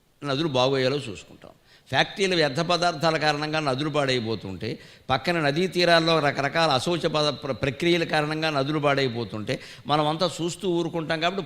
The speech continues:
పుణ్యం పేరు మీద అక్కడికి వెళ్ళి స్నానం చేసి, "విషయాన్ని పట్టించుకోండి నాయనా, మీ నదులను మీరు కాపాడుకోండి" అన్నారు.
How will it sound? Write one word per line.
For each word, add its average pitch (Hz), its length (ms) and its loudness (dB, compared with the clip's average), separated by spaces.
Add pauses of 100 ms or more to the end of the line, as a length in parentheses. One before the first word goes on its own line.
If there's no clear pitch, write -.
పుణ్యం 196 340 -2
పేరు 165 240 0
మీద 196 180 -6
అక్కడికి 160 340 -2
వెళ్ళి 165 220 -2
స్నానం 156 400 -2
చేసి, 175 180 -2
"విషయాన్ని 180 460 0
పట్టించుకోండి 170 720 -2
నాయనా, 123 580 0 (260)
మీ 147 120 2
నదులను 156 360 0
మీరు 165 200 0
కాపాడుకోండి" 127 920 -2
అన్నారు. - 280 -16